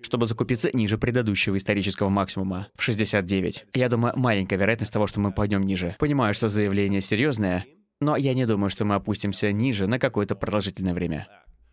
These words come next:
И если с вами мы посмотрим на макди, то когда образуется пересечение, то на недельном графике это длится довольно долго. Несколько месяцев.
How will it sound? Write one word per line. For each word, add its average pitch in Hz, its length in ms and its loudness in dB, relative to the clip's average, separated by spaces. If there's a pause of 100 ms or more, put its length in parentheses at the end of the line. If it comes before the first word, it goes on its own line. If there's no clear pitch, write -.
(100)
И 139 60 0
если 156 340 0
с - 100 -4
вами 104 280 2
мы 101 120 0
посмотрим 104 460 0
на 104 80 2
макди, 104 360 0
то 110 200 0
когда 113 260 0
образуется 110 480 2
пересечение, 107 720 2 (140)
то 131 160 2
на 123 80 2
недельном 110 640 0
графике 101 420 0
это 185 300 0
длится 120 420 0
довольно 101 480 2
долго. 95 480 -2 (240)
Несколько 104 600 0
месяцев. 104 720 -2